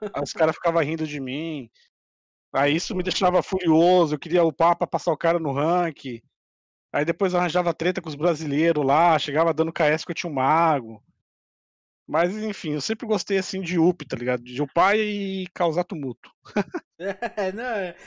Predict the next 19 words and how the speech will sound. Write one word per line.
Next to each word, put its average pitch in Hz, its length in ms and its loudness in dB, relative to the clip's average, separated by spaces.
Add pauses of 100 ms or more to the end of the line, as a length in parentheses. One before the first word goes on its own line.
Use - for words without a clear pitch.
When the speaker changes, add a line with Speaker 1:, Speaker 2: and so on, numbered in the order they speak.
(160)
Speaker 2:
é, 330 100 -6
mas 285 220 -8
basicamente 285 640 -8
é 320 40 -10
o 302 60 -14
que 349 160 -10
a 330 80 -6
maioria 320 260 -12
dos 330 160 -16
games 330 260 -12
oferece. 330 500 -8
Você - 240 -6
upa 202 380 -2
até 214 180 -4
um 208 60 -2
certo 208 340 -4
ponto, 220 340 -4
chega 277 260 -10
num, 269 240 -8